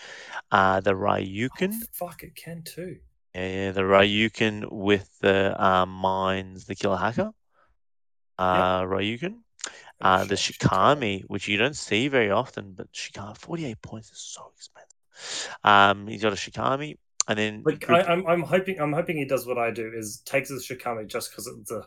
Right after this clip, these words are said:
Speaker 2: fucking badass model.
Speaker 1: Oh, it's such a badass model. Uh, and then group two, he's got, I think, maybe a five-man link where he's got, uh, three Kaisotsu, one of them being paramedic, a Kenpai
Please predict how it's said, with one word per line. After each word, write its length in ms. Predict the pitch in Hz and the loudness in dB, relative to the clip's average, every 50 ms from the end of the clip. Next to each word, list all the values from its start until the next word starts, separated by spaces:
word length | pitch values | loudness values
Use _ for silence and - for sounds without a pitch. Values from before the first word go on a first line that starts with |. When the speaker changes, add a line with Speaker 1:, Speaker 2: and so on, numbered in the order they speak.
| _ _ _ _ - | _ _ _ _ -8
Speaker 2:
fucking 400 | 120 110 - - 117 107 107 101 | -8 -8 -8 -8 -12 -12 -10 -10
badass 500 | 107 104 104 101 98 95 98 101 - - | -8 -8 -8 -8 -10 -10 -12 -14 -14 -14
model. 320 | 110 95 95 95 - - _ _ _ - | -14 -14 -14 -16 -18 -20 _ _ _ 2
Speaker 1:
Oh, 140 | 113 101 90 - | 2 2 2 0
it's 120 | - - | -6 -14
such 220 | - - - - - | -14 -14 -14 -16 -18
a 20 | _ _ - | _ _ -14
badass 260 | - - - - - | -14 -14 -14 -16 -18
model. 260 | - 98 98 98 101 _ - - - - - - _ - | -18 -16 -16 -18 -18 _ -20 -18 -16 -14 -14 -8 _ 4
Uh, 240 | 110 107 110 107 107 | 6 8 8 8 8
and 160 | 110 113 110 113 | 6 4 4 4
then 140 | 113 110 | 2 -2
group 240 | 110 104 123 131 - _ - | -2 -2 -4 -4 -4 _ -10
two, 400 | - - - 120 117 110 110 113 | -10 -6 -2 -2 0 0 0 -2
he's 200 | 110 113 110 98 - | -4 -4 -6 -4 -4
got, 180 | 107 104 104 | -4 -2 0
I 140 | 104 98 95 | 0 0 -2
think, 300 | 98 - - 170 220 - - _ | -4 -6 -8 -10 -12 -14 -14 _
maybe 220 | - 120 110 107 101 | -6 -4 -4 -4 -6
a 40 | 95 | -8
five-man 640 | - - - 95 92 95 95 95 95 92 92 92 92 | -6 -4 -2 -2 -2 -2 -4 -6 -6 -6 -6 -8 -10
link 260 | 98 95 95 - - | -12 -12 -10 -6 -4
where 80 | 98 95 | -4 -4
he's 100 | 92 92 | -2 -2
got, 180 | 98 95 98 - - - - - - - _ | -4 -6 -6 -8 -16 -20 -20 -20 -20 -8 _
uh, 580 | - 98 98 98 95 95 95 95 95 98 101 104 | 0 2 4 4 4 4 2 2 0 -2 -4 -6
three 280 | - - - 123 147 147 | -8 -10 -6 -4 -4 -2
Kaisotsu, 640 | - - 113 104 - 107 107 - - 113 107 107 104 | 0 0 -2 0 -2 -4 -6 -4 -6 -6 -6 -4 -4
one 160 | 104 107 104 | -2 -2 -4
of 60 | 101 | -4
them 60 | 98 | -6
being 120 | 98 98 92 | -8 -10 -10
paramedic, 880 | - 98 95 95 95 95 92 - _ _ _ _ - 98 95 95 - - | -8 -8 -8 -8 -10 -14 -20 -20 _ _ _ _ -8 -8 -8 -8 -12 -12
a 60 | 98 104 | -14 -10
Kenpai 680 | - - 107 98 98 104 101 98 95 95 98 95 95 | -6 -6 -6 -4 -4 -4 -2 0 0 -2 -2 -4 -8